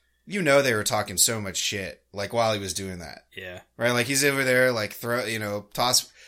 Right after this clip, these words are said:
Speaker 1: His own teammates weren't even, like, uh, well, you know, they were, like, so caught off guard that they weren't even around him to, like, protect him.
Speaker 2: Yeah.
Speaker 1: He's just over there, like, just stirring up shit. Um,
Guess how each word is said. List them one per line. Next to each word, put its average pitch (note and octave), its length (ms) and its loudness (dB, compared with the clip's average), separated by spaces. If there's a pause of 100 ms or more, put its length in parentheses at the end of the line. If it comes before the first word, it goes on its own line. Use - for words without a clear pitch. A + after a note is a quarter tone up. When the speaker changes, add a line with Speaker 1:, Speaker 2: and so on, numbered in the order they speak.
(140)
Speaker 1:
His D3 180 4
own A3 160 4
teammates E3 560 0
weren't A#2 180 -4
even, A2 240 -4
like, G2+ 340 -6 (340)
uh, C#3 40 -12
well, C3+ 260 -10 (100)
you C#3+ 120 -4
know, A#2 200 0
they C#3 120 2
were, D#3 140 0
like, G#2+ 320 -4 (400)
so D3 260 0
caught C3+ 220 2
off B2 220 -2
guard A#2+ 340 0
that F#2+ 100 -14
they A2 120 -2
weren't A#2 180 -4
even A2 140 -4
around G#2 380 -2
him G2 160 -6
to, F#2+ 60 -8
like, F2+ 220 -8
protect A2+ 460 -6
him. E2+ 160 -12 (220)
Speaker 2:
Yeah. G2+ 100 -12
Speaker 1:
He's C3 120 -2
just E3 180 0
over C3 220 -2
there, A2 240 -4
like, F2+ 340 -10 (280)
just A2 200 0
stirring A#2 360 0
up G2+ 120 -6
shit. A2 380 -4 (480)
Um, F#2+ 540 -4